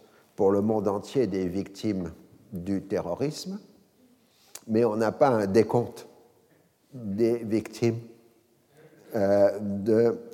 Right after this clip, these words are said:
l'antiterrorisme. Ce qu'il faudrait peut-être faire un jour, ce qui ne veut pas dire que je condamne les actions dites antiterroristes, mais je pense qu'en général, la, comment, la,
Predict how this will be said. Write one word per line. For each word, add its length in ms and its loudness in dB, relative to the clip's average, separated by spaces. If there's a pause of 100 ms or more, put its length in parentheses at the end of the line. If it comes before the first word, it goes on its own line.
l'antiterrorisme. 2250 -4 (1800)
Ce 160 -6
qu'il 180 -4
faudrait 320 0
peut-être 380 -2
faire 320 4
un 80 2
jour, 300 -2
ce 120 -6
qui 160 -6
ne 60 -6
veut 100 -4
pas 160 -4
dire 160 2
que 60 -2
je 80 0
condamne 520 2 (1040)
les 240 0
actions 420 0
dites 280 -2
antiterroristes, 800 0
mais 100 0
je 120 0
pense 520 -2 (120)
qu'en 260 2
général, 840 2
la, 380 0
comment, 500 0
la, 120 2